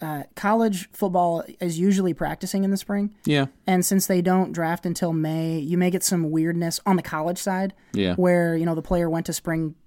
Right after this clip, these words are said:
Speaker 1: camp but then got drafted, so they had to make a change. I think it would kind of fuck with recruiting a little bit, but
Speaker 2: Yeah.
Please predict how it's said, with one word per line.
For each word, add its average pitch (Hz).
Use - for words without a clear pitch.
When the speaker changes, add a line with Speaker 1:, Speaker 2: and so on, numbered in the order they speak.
Speaker 1:
camp 160
but 160
then 156
got 160
drafted, 156
so -
they 151
had 151
to 147
make 147
a -
change. 156
I 151
think 160
it 165
would 156
kind 160
of 151
fuck 165
with 160
recruiting 165
a 170
little 180
bit, 180
but 170
Speaker 2:
Yeah. 196